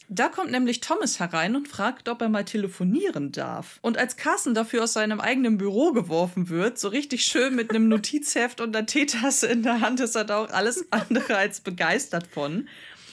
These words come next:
Und, ähm, wir erfahren dann auch in der Respektive, warum denn Thomas eigentlich alleine sein möchte für dieses Telefonat, weil er wegen einer Anzeige im London Magazine anruft mit dem Titel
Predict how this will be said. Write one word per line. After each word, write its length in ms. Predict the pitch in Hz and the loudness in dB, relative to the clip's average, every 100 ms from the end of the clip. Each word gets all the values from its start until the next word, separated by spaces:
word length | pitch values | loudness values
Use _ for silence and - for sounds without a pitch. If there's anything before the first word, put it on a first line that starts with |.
| - _ | -20 _
Und, 420 | 214 220 226 220 - | 0 4 4 2 -2
ähm, 500 | 220 220 220 220 - _ | 0 0 0 0 -4 _
wir 380 | 175 190 180 233 | -10 -8 -2 -2
erfahren 440 | 226 - 247 311 | -2 0 0 0
dann 160 | 302 240 | 0 0
auch 200 | 208 233 | 0 0
in 120 | 233 | -2
der 140 | 208 185 | -2 -2
Respektive, 720 | 202 - 214 214 - 208 196 | -4 -4 -6 -4 -4 -2 -2
warum 300 | 190 170 262 427 | -2 -2 -4 -2
denn 240 | 196 190 | -2 -4
Thomas 360 | 180 214 202 202 | -4 -4 -4 -4
eigentlich 460 | 170 185 185 185 - | -2 -2 -4 -8 -4
alleine 460 | 165 170 285 466 | -2 -2 -4 -6
sein 280 | 165 156 151 | -2 -2 -2
möchte 280 | 147 151 160 | -4 -6 -8
für 160 | - | -8
dieses 340 | 147 151 175 175 | -6 -6 -8 -8
Telefonat, 840 | - 143 143 160 160 143 - - - - - _ | -6 -6 -6 -6 -4 -4 -6 -8 -18 -20 -20 _
weil 380 | 175 202 233 302 | -2 0 0 0
er 240 | 294 294 | 0 0
wegen 220 | 254 269 | -2 -4
einer 360 | 262 233 233 - | -2 -2 -2 -2
Anzeige 760 | 370 466 - 165 156 160 247 277 | -4 -4 -2 0 0 -2 -4 -2
im 220 | 214 240 | 0 0
London 400 | 175 165 160 190 | 2 0 0 -4
Magazine 500 | 196 277 262 180 160 160 | -2 0 0 0 -2 -2
anruft 580 | 160 151 151 147 - - - | -4 -2 -6 -8 -12 -16 -6
mit 380 | 175 202 220 175 | 0 2 2 0
dem 160 | 214 | 2
Titel 480 | 214 220 220 190 240 | 2 0 2 0 0